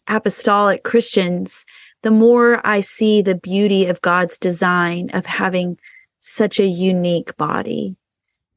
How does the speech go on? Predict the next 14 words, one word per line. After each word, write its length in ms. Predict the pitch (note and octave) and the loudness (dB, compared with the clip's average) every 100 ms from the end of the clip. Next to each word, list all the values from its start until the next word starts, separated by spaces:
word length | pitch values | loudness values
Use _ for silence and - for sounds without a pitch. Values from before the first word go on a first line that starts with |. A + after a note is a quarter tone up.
| - | -4
and 320 | F#3+ F#3 F3+ | -2 0 0
that 320 | F3+ E3+ - - - | 0 0 -4 -12 -4
we 300 | G3 A3 G#3 | 0 2 2
are 360 | F#3+ F#3 F3+ - | 0 0 0 -2
all 340 | G3 G#3 G3+ | 0 2 0
so 560 | - - A#3 A3 G#3 F#3 | -4 -4 -2 2 2 0
different. 580 | F#3+ F3+ - F3+ F3 - | 0 -2 -2 -8 -6 -4
As 240 | G3+ F#3+ | -4 -2
unique 400 | G3 A3 B3+ C4 | 0 2 2 2
as 140 | B3 | 0
we 160 | G#3+ G3+ | 0 -4
are 140 | F3+ | -2
as 160 | F#3 F3+ | -2 -2
individuals, 1080 | - G3+ F#3+ F3+ F#3+ G3+ A#3+ A#3 A3+ A3 | -2 -2 0 0 0 0 2 4 4 0